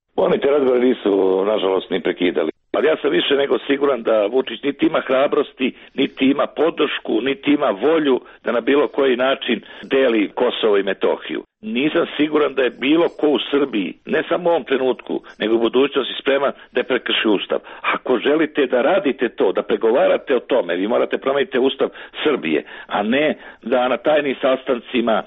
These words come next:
dižete tenziju u dogovoru sa Tačijem. Znate, to su sve stvari koje Tači i Vučić dogovaraju, pregovaraju da bi obojica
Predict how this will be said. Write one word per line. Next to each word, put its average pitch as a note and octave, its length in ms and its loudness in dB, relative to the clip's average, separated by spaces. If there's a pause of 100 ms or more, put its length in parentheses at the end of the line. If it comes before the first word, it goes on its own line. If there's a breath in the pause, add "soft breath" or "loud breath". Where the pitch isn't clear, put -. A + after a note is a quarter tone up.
dižete C3 640 0 (160)
tenziju A2+ 500 0
u G#2 60 2
dogovoru B2+ 420 2
sa A2+ 120 -2
Tačijem. - 480 -2 (160)
Znate, D3 300 -2
to E3+ 180 0
su C#3 220 -2
sve E3 260 2
stvari D#3+ 400 2 (220 loud breath)
koje A#2+ 400 2 (200)
Tači C#3 380 -2
i G#2+ 220 -4
Vučić C#3 440 0 (240)
dogovaraju, C3 920 2
pregovaraju C3+ 1080 2 (160)
da G#2 140 0
bi G2+ 180 0
obojica A2+ 600 0